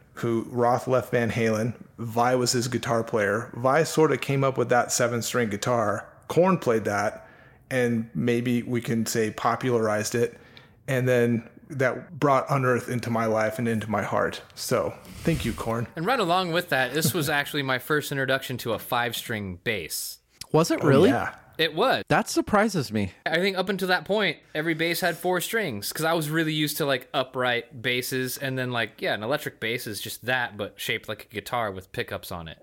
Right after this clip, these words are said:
Speaker 2: And so,
Speaker 3: Yeah.
Speaker 2: four strings. I, I never thought you could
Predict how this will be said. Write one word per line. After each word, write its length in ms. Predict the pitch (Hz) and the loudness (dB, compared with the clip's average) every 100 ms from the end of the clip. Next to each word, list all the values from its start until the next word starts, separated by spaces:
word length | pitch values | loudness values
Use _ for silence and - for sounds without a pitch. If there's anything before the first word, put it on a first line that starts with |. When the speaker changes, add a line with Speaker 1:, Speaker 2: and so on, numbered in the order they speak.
| - | -14
Speaker 2:
And 160 | 110 | -12
so, 440 | - 107 95 87 87 _ - - - - | -8 -4 -4 -6 -10 _ -20 -20 -20 -6
Speaker 3:
Yeah. 240 | 113 95 | -2 0
Speaker 2:
four 180 | 98 110 | -2 -4
strings. 440 | - 247 156 92 113 | -2 -2 -2 -6 -8
I, 80 | |
I 300 | 110 - 95 - | -8 -10 -14 -12
never 180 | 92 113 | -10 -6
thought 240 | 156 170 123 | -4 -4 -4
you 60 | |
could 180 | - | -8